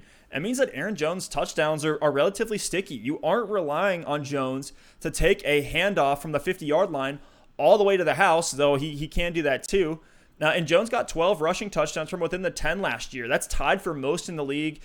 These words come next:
between Kish-, Christian McCaffrey and Todd Gurley. So we can expect Jones to continue to score double-digit touchdowns next year just because he has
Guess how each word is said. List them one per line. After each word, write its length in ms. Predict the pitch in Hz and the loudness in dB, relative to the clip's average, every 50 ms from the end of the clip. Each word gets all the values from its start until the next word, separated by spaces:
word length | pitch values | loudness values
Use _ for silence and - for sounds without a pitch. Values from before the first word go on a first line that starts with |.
| - - - | -20 -16 -14
between 260 | - - 170 156 135 | -10 -8 -8 -8 -6
Kish-, 260 | - 160 156 - 123 - _ | -6 -6 -8 -8 -10 -14 _
Christian 300 | - 180 175 170 - 165 | -6 -6 -6 -4 -6 -10
McCaffrey 460 | 151 143 - 143 147 156 - 156 147 | -8 -2 0 0 0 0 0 -4 -8
and 80 | 135 131 | -6 -4
Todd 260 | - 139 127 120 120 | -4 -2 -4 -4 -2
Gurley. 420 | 143 156 170 175 175 175 170 165 - _ _ _ _ _ _ _ _ _ _ | -2 0 0 2 2 2 0 0 -4 _ _ _ _ _ _ _ _ _ _
So 120 | - - 151 | -6 -2 0
we 100 | 175 185 | 0 0
can 100 | 262 233 | 0 -2
expect 520 | 220 - - - 170 170 190 185 - 147 | -2 -4 -2 2 2 2 2 2 -2 -6
Jones 300 | 127 151 151 165 170 - | -2 0 0 0 -2 -4
to 60 | 180 | -6
continue 320 | - 156 135 151 165 180 170 | -8 -6 -8 -8 -8 -6 -6
to 100 | 151 139 | -6 -6
score 560 | - - - - - 165 165 170 170 165 160 | -6 -6 -8 -6 -4 -2 2 4 4 2 2
double-digit 560 | - - 143 147 202 208 165 170 156 160 135 | 0 0 0 2 2 2 0 0 -8 -8 -4
touchdowns 400 | - 160 175 170 - 175 151 - | 0 0 0 0 0 -4 -4 -4
next 260 | 151 151 147 - - 147 | -4 -6 -6 -6 -8 -6
year 100 | 151 135 | -6 -4
just 220 | 120 165 170 - | -4 -6 -6 -6
because 260 | 240 - - 208 196 | -8 -6 -4 -4 -2
he 100 | 196 190 | -2 0
has 340 | 185 180 170 170 170 - | 2 2 2 2 2 -2